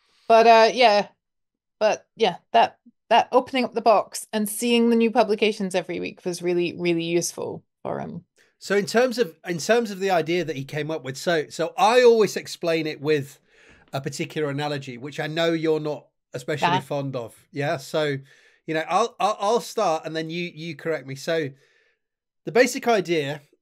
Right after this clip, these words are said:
Speaker 2: and it was, uh, as you say, it was, um, inspired by his work in condensed matter and,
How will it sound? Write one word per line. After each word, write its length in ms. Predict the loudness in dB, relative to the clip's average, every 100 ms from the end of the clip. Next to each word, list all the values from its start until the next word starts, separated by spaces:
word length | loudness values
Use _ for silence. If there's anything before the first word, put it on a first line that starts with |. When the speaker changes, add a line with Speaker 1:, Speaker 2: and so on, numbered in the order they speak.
| _ _ _
Speaker 2:
and 140 | -8 -8
it 100 | -6
was, 280 | -8 -8
uh, 240 | -6 -6 -8 -8
as 180 | -8
you 80 | -8
say, 240 | -8 -8 -8
it 80 | -8
was, 320 | -10 -10 -10
um, 380 | -10 -10 -14 -20 _
inspired 640 | -12 -10 -4 0 0 -2 -12 _ -10
by 140 | -8
his 160 | -8 -6
work 300 | -6 -6 -8
in 200 | -10 -12 _ _ _ _
condensed 340 | -12 -10 -8
matter 380 | -6 -6 -4 -6
and, 260 | -6 -12 -12